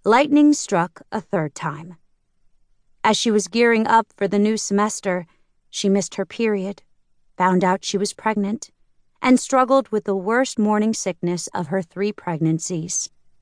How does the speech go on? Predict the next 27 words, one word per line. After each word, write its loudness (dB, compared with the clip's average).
By 4
the 2
time 4
she -6
started 0
feeling 0
better -2
and -2
was -2
able 0
to -8
focus -2
on 0
her -4
classwork -2
and 0
studies, -4
she -6
was -2
far 2
behind. -2
If 0
she -4
dropped 2
these -4
two -4
classes, -6